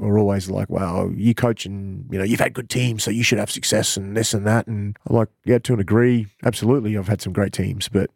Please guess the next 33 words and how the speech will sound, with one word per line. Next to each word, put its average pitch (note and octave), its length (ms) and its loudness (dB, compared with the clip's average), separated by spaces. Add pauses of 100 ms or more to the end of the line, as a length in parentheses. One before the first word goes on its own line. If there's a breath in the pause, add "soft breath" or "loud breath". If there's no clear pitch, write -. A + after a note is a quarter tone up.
(140)
you - 80 -2
still - 180 2
gotta G#2 160 0
do G2+ 140 0
the F#2+ 80 -2
work. A2+ 320 2
You - 40 -10
still C#3 120 4
gotta G2+ 100 2
know G2+ 60 -2
how G2+ 80 0
to - 80 -12
coach." - 480 -4
Like, G#2 240 0
you G#2 60 -4
s-, - 200 -4
you A2+ 100 4
know, G#2 140 4
it's A2 120 0
not A#2+ 120 2
just, G2 220 -6
"Oh, G#2 120 2
show A2+ 240 0
up, G#2+ 140 -2
I've G2+ 120 -4
got - 140 -6
talent," A2+ 280 -2
and F#2+ 240 -12 (440)
that G#2+ 200 2
kind G2 180 0
of - 60 -10
thing. A2 260 2
So A2 280 2